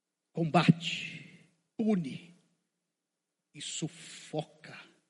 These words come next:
o velho homem que quer ressuscitar. A gente combate, pune, sufoca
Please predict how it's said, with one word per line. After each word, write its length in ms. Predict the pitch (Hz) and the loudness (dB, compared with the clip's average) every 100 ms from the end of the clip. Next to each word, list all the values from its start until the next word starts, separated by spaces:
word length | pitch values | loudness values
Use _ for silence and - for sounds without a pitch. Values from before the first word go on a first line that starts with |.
| _ _ _ _ _ _ _ _ _ _ _ _ _ - | _ _ _ _ _ _ _ _ _ _ _ _ _ -10
o 60 | 147 | -4
velho 420 | - 143 135 139 | 2 4 4 4
homem 300 | 143 135 139 | 2 0 -4
que 140 | - | -8
quer 220 | - 143 | -6 -6
ressuscitar. 1500 | - - 160 151 156 - 143 147 - - - - - - - - - - _ _ _ _ _ _ _ _ _ _ _ _ _ _ _ _ _ _ _ _ _ _ _ _ _ _ _ _ _ _ _ _ _ | -6 -6 0 0 0 -4 -10 -10 -10 -10 -12 -16 -20 -20 -18 -18 -20 -20 _ _ _ _ _ _ _ _ _ _ _ _ _ _ _ _ _ _ _ _ _ _ _ _ _ _ _ _ _ _ _ _ _
A 100 | - | 4
gente 600 | 175 233 262 254 - 269 240 | 6 8 8 6 6 6 8
combate, 640 | 262 254 202 277 269 247 | 8 8 10 8 8 4
pune, 440 | - 285 302 277 | 12 12 12 12
sufoca 1120 | 254 - 254 - 240 262 254 - - 202 - | 8 6 2 4 6 8 6 0 -4 -2 -4